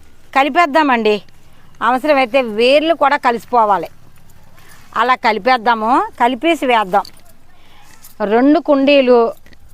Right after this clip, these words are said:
ఒ-, పెట్టి ఈ చోటు చదిరే కంటే నాకు ఇది ఒకే కుండీలో పువ్వులు పూస్తే బాగుంటుంది అనిపిస్తుంది. ఆ వేళ అలా నచ్చిందండి, ఈ వేళ నాకు ఇలా నచ్చింది. అంతేనండి,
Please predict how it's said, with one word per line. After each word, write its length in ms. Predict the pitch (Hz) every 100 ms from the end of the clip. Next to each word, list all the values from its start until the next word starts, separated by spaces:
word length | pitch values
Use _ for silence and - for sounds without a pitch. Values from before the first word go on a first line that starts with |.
| 226
ఒ-, 120 | 214 - - - -
పెట్టి 340 | 240 - 262 247 240 - 247
ఈ 40 | 233
చోటు 320 | 247 254 240 302 277 - -
చదిరే 320 | 202 220 254 262
కంటే 320 | 233 202 202 185 185 - 202
నాకు 220 | 208 214 240
ఇది 180 | 202 214 208 - -
ఒకే 220 | 220 320 320 285
కుండీలో 460 | 254 240 233 226 208 - -
పువ్వులు 260 | 226 247 226
పూస్తే 280 | 254 - 247 208
బాగుంటుంది 560 | 214 214 233 240 214 220
అనిపిస్తుంది. 540 | 190 - 185 196 185 180 - - - - - - - 269
ఆ 20 | 294
వేళ 160 | 254 302 285
అలా 120 | 277 269
నచ్చిందండి, 640 | 233 - 285 262 226 214 196 - - 262
ఈ 60 | 269 226
వేళ 180 | 214 254 247
నాకు 220 | 208 277 320 233
ఇలా 140 | 214 214
నచ్చింది. 400 | 202 - 226 190 - - - - - - - 240
అంతేనండి, 540 | 254 330 320 294 269